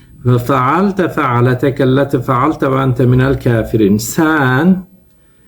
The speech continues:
o diyor kendi taraftarını tutarak diyor bir Mısırlıyı diyor yumruk atarak öldürmüştün ya.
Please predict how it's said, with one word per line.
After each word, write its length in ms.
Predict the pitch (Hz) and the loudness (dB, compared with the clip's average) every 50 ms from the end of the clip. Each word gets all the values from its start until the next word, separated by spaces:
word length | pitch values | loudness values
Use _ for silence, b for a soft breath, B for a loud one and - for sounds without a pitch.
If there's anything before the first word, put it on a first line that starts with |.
| b b b b _ _ | b b b b _ _
o 200 | 143 151 147 139 | 0 0 0 2
diyor 480 | 139 143 143 143 139 131 - - - - | 2 4 4 4 2 0 -2 -6 -12 -8
kendi 400 | - 165 147 139 143 135 165 110 | -4 0 0 2 2 2 0 0
taraftarını 760 | - - 147 139 139 - - - 143 135 131 135 143 147 139 135 | 0 0 0 0 0 -2 -2 -2 0 0 2 2 2 2 0 -2
tutarak 540 | - - - - 147 139 135 120 - - - | -4 -6 -4 -2 0 0 0 -2 -4 -4 0
diyor 320 | 127 127 127 120 117 117 | 2 2 2 2 0 2
bir 120 | 139 135 131 | 2 2 4
Mısırlıyı 840 | 131 131 135 127 - - - 131 120 123 127 127 127 135 131 120 | 4 4 4 2 2 2 2 2 4 4 4 4 4 4 4 4
diyor 260 | 123 123 123 123 117 | 4 4 4 4 4
yumruk 380 | 117 123 127 123 120 127 - - | 4 4 4 4 2 2 0 -2
atarak 380 | 127 117 123 117 120 117 120 | -2 -2 0 0 0 0 2
öldürmüştün 840 | 131 123 117 117 117 117 135 135 139 170 185 180 - - - 226 190 | 2 2 2 2 2 2 2 2 2 2 0 0 -2 -4 0 0 2
ya. 340 | 139 110 98 90 92 - | 4 4 2 0 -2 -6